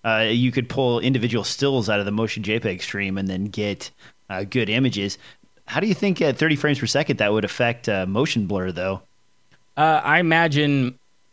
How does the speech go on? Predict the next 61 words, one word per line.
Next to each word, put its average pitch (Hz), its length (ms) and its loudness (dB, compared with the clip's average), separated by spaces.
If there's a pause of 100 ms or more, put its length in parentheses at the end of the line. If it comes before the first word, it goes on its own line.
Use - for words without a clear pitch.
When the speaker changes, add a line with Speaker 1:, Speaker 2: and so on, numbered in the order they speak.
(120)
Speaker 2:
yeah, 123 180 2
you're 127 120 0
probably 135 240 4
gonna 131 100 2
get 127 140 0
more 120 240 2
rolling 120 320 2
shutter 127 500 2
and 117 140 -2
other 123 160 2
things 135 260 0
'cause 113 160 -4
you 113 100 0
don't 123 260 0
have 123 180 0
the 120 100 -2
physical 113 360 -2
shutter 120 320 0
in 107 100 -2
play 117 320 -2
when 131 160 0
you're 135 100 4
talking 139 360 0
about 143 180 2
thirty 151 220 2
F 151 120 0
P 160 140 0
S, 170 140 0
'cause - 200 -6
I 127 80 0
don't 127 200 2
think 127 200 -2
the 123 60 -2
physical 127 360 -4
shutter 120 240 -4
is - 100 -10
capable 190 460 2
of 185 80 0
thirty 220 260 2
F 208 100 2
P 226 100 -2
S. 233 160 2
Otherwise, 120 300 0
they 117 60 2
would 117 100 2
have 110 80 0
already 113 200 -2
sold 143 260 -4
it 165 100 -4
that 156 160 0
way. 165 120 0
Speaker 1:
I 147 180 0
was 175 100 6
Speaker 2:
But 208 40 -2
Speaker 1:
a - 20 4
little 170 120 2
skeptical 127 460 0
of 104 80 0
that 107 140 2
as 107 100 0
a, 101 220 -4